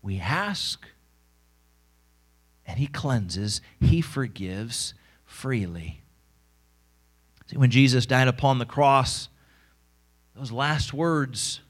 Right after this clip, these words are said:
what did he say? He said, "It is finished."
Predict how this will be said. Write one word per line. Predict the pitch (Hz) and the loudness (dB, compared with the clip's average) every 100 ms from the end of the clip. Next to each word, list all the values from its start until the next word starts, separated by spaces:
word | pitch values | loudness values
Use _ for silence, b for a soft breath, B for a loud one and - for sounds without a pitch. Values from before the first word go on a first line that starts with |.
| _ _ _ _ _ _ _ _ | _ _ _ _ _ _ _ _
what | 135 160 | -10 -8
did | 160 | -2
he | 143 | 0
say? | - 120 101 101 B | 0 -2 -4 -8 B
He | - 131 | -2 0
said, | - 131 120 - | 0 -2 -6 -8
"It | 175 202 - - - - _ _ _ _ _ - | -4 -4 -6 -10 -10 -14 _ _ _ _ _ -8
is | 156 165 165 139 - - _ _ _ _ | -4 -2 -2 -4 -6 -8 _ _ _ _
finished." | _ - 156 127 90 - - - | _ -8 -4 -4 -4 -8 -12 -14